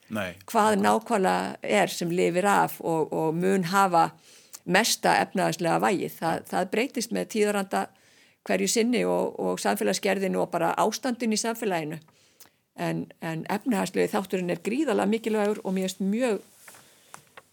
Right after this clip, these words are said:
Speaker 2: eh, mikilvægt að halda honum til haga.
Speaker 1: Já, nú langar mig til í, í lokin, hérna, aðeins til þess að forvitnast. Þú ert að fylgjast með ungu fólki,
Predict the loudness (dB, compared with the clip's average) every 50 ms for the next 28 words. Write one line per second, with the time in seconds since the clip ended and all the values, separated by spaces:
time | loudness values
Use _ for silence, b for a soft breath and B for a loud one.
0 | _ -10 -8 -6 -6 -4 -4 -6 -6 -6 -8 -6 -2 0 2 2 4 2 2 0
1 | 0 -2 -2 -2 -2 -2 -4 -6 -4 -6 -6 -6 -6 -6 -8 -10 -14 _ _ _
2 | -4 -4 -4 -4 -4 -12 _ _ -20 _ -20 -10 -6 -4 -2 -2 -2 0 -2 -2
3 | -2 -2 -4 -4 -4 -4 -2 -2 0 0 2 2 2 0 0 -2 -2 -2 -4 -4
4 | -4 -4 -2 0 2 4 4 4 2 0 0 -4 -4 -2 0 0 0 0 0 -4
5 | -6 -8 -12 -10 -8 -6 -4 -4 -2 2 2 2 2 2 -2 -6 -6 -6 -6 -6
6 | -4 -2 0 0 0 0 0 2 4 2 2 0 -6 B B B B B B B
7 | B B B B B B B B B B -4 -2 -2 0 0 0 2 2 0 0
8 | 0 0 0